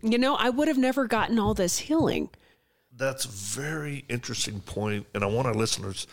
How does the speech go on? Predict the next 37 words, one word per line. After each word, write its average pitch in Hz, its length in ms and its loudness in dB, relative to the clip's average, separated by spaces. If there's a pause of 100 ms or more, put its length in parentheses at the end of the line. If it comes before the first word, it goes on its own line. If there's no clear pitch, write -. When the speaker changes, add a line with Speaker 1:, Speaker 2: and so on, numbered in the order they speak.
(800)
Speaker 2:
to, 110 180 0
to - 160 -4
grasp 104 340 0
that. - 120 -4
There 110 100 0
are 107 40 0
a - 20 0
lot 151 140 0
of 165 80 -4
people 127 240 -4
in 104 180 -2
ministry 120 680 -2 (240)
that 107 120 -2
aren't 117 180 -4
completely 104 540 -6 (320)
Speaker 1:
No. 175 460 -2
Speaker 2:
healed 110 180 0
up. 113 300 -2 (420)
Speaker 1:
No. 175 320 -2
Speaker 2:
And 107 480 0 (160)
there's 113 220 0
a 104 60 2
danger 113 540 0
in 101 100 -4
that 101 180 -4
because 110 320 -4 (400)
the 151 120 0
good 214 180 -2
part - 220 0
is 101 120 0
your 104 140 2
heart 143 360 -2
is - 140 -2
compassionate. 98 880 -6
You 113 160 -2
wanna 110 280 -2
help. 98 340 -4